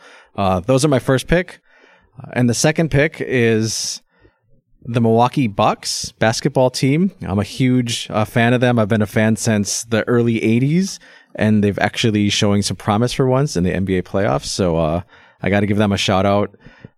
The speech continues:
Uh, hopefully they can get past the Celtics out of the second round and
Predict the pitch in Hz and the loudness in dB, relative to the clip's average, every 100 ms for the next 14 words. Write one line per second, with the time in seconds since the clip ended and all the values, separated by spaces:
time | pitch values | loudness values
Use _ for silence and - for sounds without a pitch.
0 | - - 78 95 95 95 90 - 95 95 | -18 -14 -10 -8 -4 -2 -2 -2 -2 0
1 | 90 104 90 - 90 95 95 98 98 92 | -2 -4 -6 -6 -6 -6 -4 -4 -2 -4
2 | - 98 92 80 90 104 85 76 | -4 -4 -2 -2 0 0 -2 -2